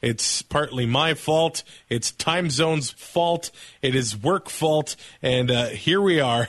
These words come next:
<laughs> with the podcast either way. The first game of the week,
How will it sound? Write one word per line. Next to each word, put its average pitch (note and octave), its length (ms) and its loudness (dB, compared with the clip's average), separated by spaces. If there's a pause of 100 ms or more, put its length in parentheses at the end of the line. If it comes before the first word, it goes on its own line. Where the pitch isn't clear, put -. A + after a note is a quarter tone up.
(140)
<laughs> - 160 -4
with D3+ 240 2
the C#3 60 0
podcast D3+ 760 -2 (260)
either D#3 340 2
way. D3+ 260 4
The C3+ 120 0
first B3 400 0
game A3+ 300 2
of F#3+ 60 0
the F3 100 0
week, G#3+ 480 2